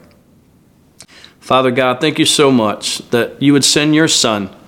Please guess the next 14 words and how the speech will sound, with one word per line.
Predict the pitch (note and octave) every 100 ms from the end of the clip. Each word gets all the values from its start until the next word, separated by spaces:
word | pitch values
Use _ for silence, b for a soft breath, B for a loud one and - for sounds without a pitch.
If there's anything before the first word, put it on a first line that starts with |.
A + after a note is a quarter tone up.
| B B B B B
uh, | C#3
to | - C3+
die | C#3 C#3+ D#3
on | C3+
a |
cross, | - - C3+ A2 - - - - - -
to | -
take | B2+ E3 E3 E3 B B B B
the | C3+
beating | B2+ D#3+ D#3+ C#3 B2+
in | B2+
our | B2+
place, | B2+ C3+ A#2+ F#2+ - -
to, | - A2 G2